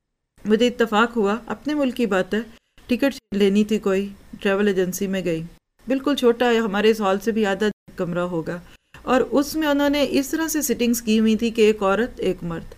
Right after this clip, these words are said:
ایک عورت، ایک مرد، اور ان کی چھچوری حرکتیں، اور انتہائی مجھے تو کراہت آ رہی تھی۔ بالکل جس کو آپ کہہ سکتے ہیں نا، کم پڑھے لکھے لوگ جس قسم کا get اپ ہوتا ہے نا، وہاں اس کا وہ ماحول تھا۔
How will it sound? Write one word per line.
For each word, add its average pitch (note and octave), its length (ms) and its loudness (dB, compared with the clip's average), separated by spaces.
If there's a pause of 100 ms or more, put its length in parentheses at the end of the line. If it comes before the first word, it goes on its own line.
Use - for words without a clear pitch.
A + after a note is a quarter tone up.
ایک G#3+ 240 2
عورت، A3 360 2
ایک F#3 220 -4
مرد، D#3+ 340 -10 (280)
اور A3 160 2
ان A3+ 140 6
کی A3 160 0
چھچوری G#3 560 0 (120)
حرکتیں، G3 520 -2 (160)
اور A#3+ 220 -2 (380)
انتہائی A3+ 720 4
مجھے A#3+ 260 2
تو A#3+ 180 4 (300)
کراہت G#3 380 -2
آ E3+ 120 -6
رہی E3 120 -6
تھی۔ F3+ 200 -10 (760)
بالکل C#4 520 2 (480)
جس A3 200 -2
کو A#3+ 100 2
آپ A3 160 0
کہہ G#3+ 140 2
سکتے A3 280 -2
ہیں G#3+ 60 2
نا، G#3+ 100 2 (120)
کم B3 240 0
پڑھے G#3 280 2
لکھے G3 260 -2
لوگ F#3+ 340 0
جس F#3+ 200 -4
قسم G3 360 -4
کا F#3 220 -6
get E3+ 180 -6
اپ F#3+ 120 -4
ہوتا F3+ 240 -4
ہے F#3+ 40 -2
نا، G#3 140 -2
وہاں F#3 260 -2
اس F3+ 120 -6
کا F#3+ 120 -4
وہ F3+ 160 -4
ماحول E3+ 300 -6
تھا۔ - 160 -14